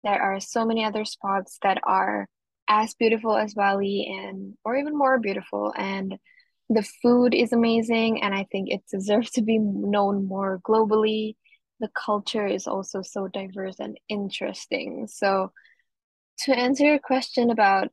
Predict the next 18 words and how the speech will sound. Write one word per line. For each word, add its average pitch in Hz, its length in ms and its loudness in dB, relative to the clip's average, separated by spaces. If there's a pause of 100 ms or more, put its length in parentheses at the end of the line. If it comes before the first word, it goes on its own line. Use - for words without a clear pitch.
expectation 202 720 -8
and 190 140 -10
reality, 196 600 0
I 190 200 -6
think 196 280 -8 (520)
the 240 140 6
expectation 240 680 0
is 220 160 -4
that 190 300 -4 (240)
Indonesia 220 720 2 (100)
equals 196 680 -4
Bali 196 580 -2 (500)
plus 214 360 -2
Jakarta 277 520 2
maybe, 302 440 0
and 202 220 -4
only 214 540 0
that. 202 260 -2